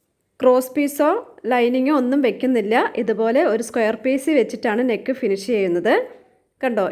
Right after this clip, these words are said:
ഇതുപോലെ എടുക്കുക. അതിനുശേഷം നമ്മൾ കട്ട് ചെയ്ത് വെച്ച നെക്ക് എടുക്കുക. എന്നിട്ട്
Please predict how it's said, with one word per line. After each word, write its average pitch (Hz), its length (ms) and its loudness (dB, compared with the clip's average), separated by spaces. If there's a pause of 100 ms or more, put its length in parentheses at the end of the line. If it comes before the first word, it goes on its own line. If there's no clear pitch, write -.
ഇതുപോലെ 220 420 2 (220)
എടുക്കുക. 196 320 -2 (960)
അതിനുശേഷം 320 680 2
നമ്മൾ 247 180 0 (120)
കട്ട് 240 280 -4
ചെയ്ത് 247 280 4
വെച്ച 208 200 -2 (500)
നെക്ക് 220 280 -2
എടുക്കുക. 190 320 -4 (540)
എന്നിട്ട് 302 340 4